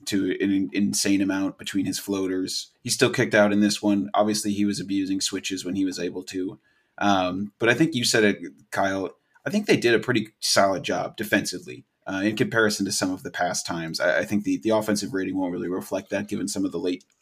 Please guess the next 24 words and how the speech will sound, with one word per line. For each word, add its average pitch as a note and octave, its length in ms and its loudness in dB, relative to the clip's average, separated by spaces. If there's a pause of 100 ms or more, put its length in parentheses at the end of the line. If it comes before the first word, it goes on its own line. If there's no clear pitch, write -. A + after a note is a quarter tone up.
scoring G#2+ 540 4
that A2 120 -2
the A2 60 0
Mavericks A2 400 -2
did. A2+ 240 -4
But G2 220 -2 (400)
for A#2+ 100 0
the A#2 60 2
most D3+ 260 8
part, G#2 160 4
I F#2+ 60 2
thought G2+ 200 2
they F#2+ 100 -2
were F#2 140 -2
in F#2+ 140 -2
it. F#2 180 -6 (420)
And F#2 540 -2 (720)
the A2 100 -4
frustrating B2+ 720 4
part, A2 400 2 (380)
um, G2+ 340 -6
for G#2+ 200 -10
me A2+ 840 0 (400)
of G2+ 680 -2